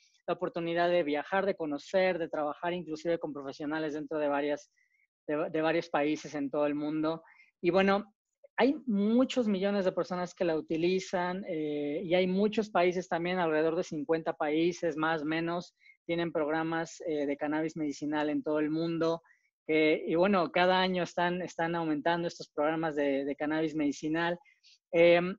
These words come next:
¿cómo ha cambiado, en tu opinión, en tu experiencia, la, la opinión tanto de la comunidad científica como de las sociedades en esos últimos años,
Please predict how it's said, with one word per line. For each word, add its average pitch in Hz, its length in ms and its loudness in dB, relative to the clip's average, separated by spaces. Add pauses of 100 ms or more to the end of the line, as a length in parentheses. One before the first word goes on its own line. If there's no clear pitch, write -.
¿cómo 320 240 2
ha 311 40 0
cambiado, 240 540 6
en 233 100 2
tu 202 360 2
opinión, 180 520 -2
en 196 80 -4
tu 185 80 -4
experiencia, 185 880 -2
la, 160 380 0
la 156 160 0
opinión 165 480 -4
tanto 185 240 -2
de 170 80 0
la 165 80 0
comunidad 160 360 -4
científica 185 600 -8
como 156 320 -8
de 143 140 -4
las 143 340 -2
sociedades 165 640 -2
en 165 80 -10
esos 156 220 -14
últimos 156 420 -8
años, 160 320 -4